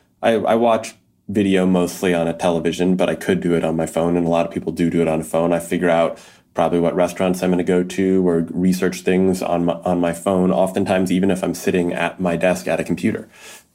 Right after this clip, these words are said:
So it seems like no question that that is the defining technology of the decade, and every, and then within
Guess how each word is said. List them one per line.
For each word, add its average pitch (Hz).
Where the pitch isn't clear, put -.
So 87
it 90
seems -
like 92
no 95
question 90
that 85
that 82
is 80
the 87
defining 82
technology 82
of 92
the 90
decade, 85
and 82
every, -
and 92
then 90
within 90